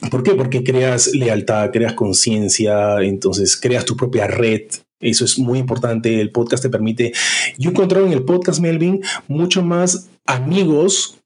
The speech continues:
he hecho más amigos, he hecho más networking que en la parte de los blogs, por ejemplo. Eso, eso me pareció,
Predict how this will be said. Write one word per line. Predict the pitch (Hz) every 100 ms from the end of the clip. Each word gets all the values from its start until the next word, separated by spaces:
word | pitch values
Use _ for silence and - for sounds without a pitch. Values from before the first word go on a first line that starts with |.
| _ _ -
he | 135
hecho | 180 175
más | 160 156
amigos, | 143 156 156 135
he |
hecho | 139 151
más | 135 151
networking | 151 143 143 139 151 185 226 -
que | -
en | 127 120 117
la | 113
parte | 131 135 147
de | 139
los | 110 120
blogs, | 131 117 127 -
por | 123
ejemplo. | 113 131 113 - - - - - -
Eso, | 135 131 160
eso | - 175
me | 160
pareció, | 135 117 147